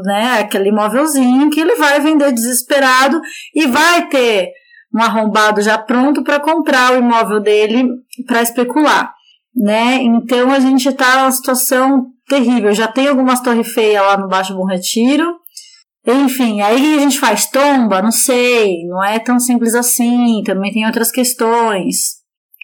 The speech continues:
É, você é rico, você já sabe. <laughs> Enfim, o que a gente faz? A gente compra. Aí entra o merchan que eu ia fazer do pessoal do FICA. Tem um negócio que eu descobri, é, via Casa do Povo, essas articulações que a gente tem na comunidade, que tem esse fundo, chama Fundo FICA.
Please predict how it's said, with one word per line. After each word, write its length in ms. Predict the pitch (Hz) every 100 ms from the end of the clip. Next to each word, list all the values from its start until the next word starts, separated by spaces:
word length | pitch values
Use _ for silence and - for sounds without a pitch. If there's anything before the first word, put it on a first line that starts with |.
| -
É, 400 | 208 180 175 220
você 160 | 196 214
é 40 |
rico, 260 | 190 226 -
você 120 | 247
já 120 | 240
sabe. 340 | 240 233 214 196 - - - -
<laughs> 580 | 277 262 - 233 311 285 269 - - - - - - - - - 247
Enfim, 340 | 240 254 247
o 40 |
que 160 | 240 311
a 20 |
gente 300 | 285 302 302
faz? 480 | - 254 240 220 202
A 20 |
gente 160 | 208 208
compra. 560 | - 285 269 240 226 208 233 233
Aí 460 | 247 320 349 277 240
entra 180 | 247
o 40 | 233
merchan 320 | 233 226 240
que 80 | 247
eu 40 |
ia 40 | 226
fazer 280 | 226 240
do 100 | 247
pessoal 280 | 247 247 254
do 100 | 254
FICA. 600 | 269 - 269 285 - 214
Tem 160 | 208 233
um 40 |
negócio 440 | 240 233 226 247 -
que 80 | 262
eu 40 |
descobri, 680 | 247 - 220 214 247 269 254 - - - - _ -
é, 1200 | 208 202 202 202 202 196 190 185 185 185 226 269
via 240 | 185 220 233
Casa 300 | 240 233 220
do 140 | 208
Povo, 440 | 208 220 240 226 196
essas 220 | 208 214
articulações 460 | 202 - 208 208 208
que 80 |
a 20 | 208
gente 120 | -
tem 100 | 202
na 100 | 202
comunidade, 500 | 214 214 208 226 220
que 80 | -
tem 160 | 240
esse 240 | 240 240 240
fundo, 160 | 240
chama 220 | 226 226
Fundo 260 | 226 240 233
FICA. 640 | - - 240 247 285 -